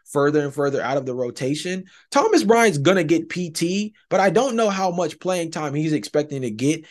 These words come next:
in comparison to how much he was getting with the Lakers. So the Denver Nuggets, I feel like, are interesting because of the fact that they made moves that I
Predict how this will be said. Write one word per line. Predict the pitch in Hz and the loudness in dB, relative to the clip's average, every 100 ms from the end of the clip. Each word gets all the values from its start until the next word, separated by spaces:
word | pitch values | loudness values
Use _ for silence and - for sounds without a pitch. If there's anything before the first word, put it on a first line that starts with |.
| - | -12
in | - 165 | -6 -2
comparison | 160 143 160 151 151 147 | 0 2 6 6 4 0
to | 147 | -2
how | 127 143 | -2 0
much | 143 131 | 0 0
he | 160 147 | -2 -4
was | 117 139 151 147 | 0 4 4 4
getting | 123 131 120 110 107 - - | 0 -4 -4 -8 -12 -20 -4
with | 139 | -2
the | 135 | 0
Lakers. | 123 117 107 87 95 _ _ _ _ _ _ _ _ _ - | 0 -2 -4 -10 -16 _ _ _ _ _ _ _ _ _ -2
So | - 202 147 113 - - | 6 6 6 2 -10 0
the | 143 | 4
Denver | 202 226 208 | 6 6 6
Nuggets, | 185 170 165 | 4 2 0
I | 147 | -2
feel | 151 165 | 0 2
like, | 151 143 | 2 0
are | 135 | -2
interesting | 139 147 143 135 127 | -4 -6 -6 -6 -4
because | 131 147 135 | 0 2 2
of | 127 | 0
the | |
fact | 127 139 127 | -2 -4 -4
that | 120 110 | -4 2
they | 180 | 2
made | 175 170 160 139 | 4 2 0 -2
moves | 135 151 147 139 117 | 0 0 2 -2 -4
that | 135 127 | -6 -4
I | 123 | -6